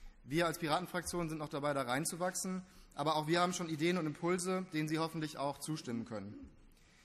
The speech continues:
Das Mandat in diesem Haus ist viel mehr als ein Privileg, eine Pflicht, eine Bürde.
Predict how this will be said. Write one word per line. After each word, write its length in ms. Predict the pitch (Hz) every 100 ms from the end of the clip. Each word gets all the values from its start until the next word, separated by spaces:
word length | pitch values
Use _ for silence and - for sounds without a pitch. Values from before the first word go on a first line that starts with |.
| - - - -
Das 160 | 160
Mandat 380 | 185 180 185 190
in 80 | 160
diesem 220 | 151 151
Haus 280 | 147 120 -
ist 140 | 135
viel 160 | - 180
mehr 300 | 190 190 175
als 180 | 156 160
ein 100 | 151
Privileg, 720 | 160 143 139 156 220 - -
eine 180 | 139 143
Pflicht, 480 | - 170 220 - - - - -
eine 220 | 143 147
Bürde. 420 | 135 165 131 104